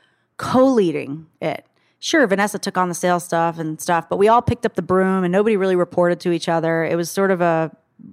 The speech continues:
it was a triple-led business, founder-led, really. We used to make all of our decisions, um, together for the most part, big ones,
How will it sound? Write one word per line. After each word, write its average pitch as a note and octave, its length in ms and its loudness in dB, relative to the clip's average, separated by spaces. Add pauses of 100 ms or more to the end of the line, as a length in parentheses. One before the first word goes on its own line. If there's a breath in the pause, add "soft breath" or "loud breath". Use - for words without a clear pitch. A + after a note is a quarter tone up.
(140)
it - 20 -12
was F3+ 160 -2
a F3+ 80 0
triple-led F3 720 0
business, D3 640 -6
founder-led, F3 520 0 (160)
really. F3 440 -6 (640 soft breath)
We A3 120 0
used A3+ 140 0
to G#3+ 60 -4
make F#3+ 180 0
all F#3 160 6
of F3+ 100 2
our F3+ 120 2
decisions, E3+ 960 -2
um, E3 260 0
together E3+ 520 -2
for F3 120 -8
the E3+ 60 0
most E3 240 -2
part, E3 240 -2
big E3+ 140 -2
ones, F3 420 -4